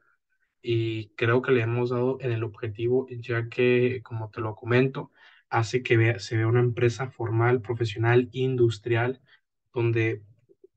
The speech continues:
tiene la capacidad de negociar con grandes, eh, clientes que, que buscan un proveedor masivo de plástico.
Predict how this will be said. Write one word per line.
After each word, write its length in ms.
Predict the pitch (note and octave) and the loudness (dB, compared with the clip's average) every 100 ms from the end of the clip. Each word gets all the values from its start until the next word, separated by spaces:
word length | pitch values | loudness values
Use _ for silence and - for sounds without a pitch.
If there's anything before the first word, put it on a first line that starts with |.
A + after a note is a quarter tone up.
| _ | _
tiene 180 | - A#2+ | 0 0
la 160 | C3 B2 | 0 -2
capacidad 460 | A2+ B2+ A2+ A#2+ | -4 -4 -4 -2
de 60 | A#2+ | -2
negociar 420 | C3+ A#2 G#2+ A2+ | -2 -2 -4 -10
con 160 | - B2 | -8 -6
grandes, 500 | B2 B2 B2 - _ _ _ - _ | -2 -4 -6 -10 _ _ _ -20 _
eh, 320 | - G#2 - - | -4 -4 -6 2
clientes 560 | A#2+ A#2+ A#2+ B2+ B2+ | 6 8 8 4 2
que, 500 | - G#2+ A2 A2 - _ | -2 0 0 -4 -14 _
que 80 | A#2 | 0
buscan 300 | A2+ G#2 A#2+ | 0 2 2
un 120 | A#2 | 2
proveedor 380 | B2 A#2 A2+ A2+ | 2 2 0 0
masivo 540 | A#2+ A2+ B2+ A#2+ B2 _ _ _ - _ | -2 -2 -2 -2 -4 _ _ _ -20 _
de 100 | A#2+ | -6
plástico. 600 | G#2 A#2 - D3 - F3 | 0 0 -2 -10 -10 -12